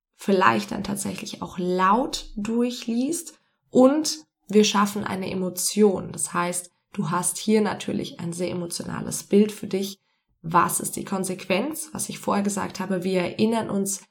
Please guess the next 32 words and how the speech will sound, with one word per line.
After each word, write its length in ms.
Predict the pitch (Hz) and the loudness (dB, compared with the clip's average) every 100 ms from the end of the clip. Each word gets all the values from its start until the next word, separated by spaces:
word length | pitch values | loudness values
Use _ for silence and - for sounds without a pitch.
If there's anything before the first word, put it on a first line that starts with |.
| _ _ - | _ _ 0
immer 300 | 226 202 196 | 2 2 0
besser 800 | 190 233 233 - 262 294 381 - _ _ - | 0 0 0 2 2 2 -2 -10 _ _ 2
an 320 | 202 214 220 | 4 4 2
diese 340 | 214 214 196 | 4 4 2
Situation 600 | 190 185 190 175 - 214 214 | -2 -2 -4 -2 -2 -2 -4
und 240 | 196 - | -8 -4
halten 220 | 180 180 | -4 -4
sie 180 | 175 175 | -6 -4
damit 360 | 170 180 170 - | -2 -2 -4 -8
präsent, 840 | - 165 156 160 165 294 330 - - _ _ | -8 -4 0 0 0 0 -2 -4 -10 _ _
vergessen 640 | - 196 170 175 - 196 | -4 0 2 2 2 2
nicht 300 | 185 190 - | 2 0 -2
einfach 260 | 175 180 - | -4 -4 -4
wieder, 260 | 190 175 208 | -4 0 0
„Oh, 80 | |
da 160 | 202 180 | 0 2
wollte 220 | 180 175 | 0 0
ich 100 | 175 | -4
vielleicht 360 | - 175 170 175 | -4 -4 -4 -8
mal 100 | - | -6
irgendwo 300 | 170 165 165 | -6 -4 -2
hin“, 220 | 196 233 | 0 0
sondern 380 | 226 185 185 180 - _ | 0 0 0 -2 -8 _
streben 640 | - - - 214 220 208 196 | -6 -4 4 6 6 2 -2
konsequent 800 | - 196 214 226 226 - 180 180 | -4 0 2 2 0 -2 -4 -2
danach 320 | 185 175 - 180 | -4 -4 -6 -12
und 160 | - | -8
haben 320 | 170 160 - - | -8 -8 -8 0
dementsprechend 680 | 196 - - - 190 156 - | 0 0 -6 -8 -8 -8 -16
auch 160 | - - | -14 -4
mehr 340 | 175 185 202 | 0 2 4
Motivation, 920 | 202 190 185 175 - - 185 185 185 | 2 0 -4 -6 -4 -2 0 0 -2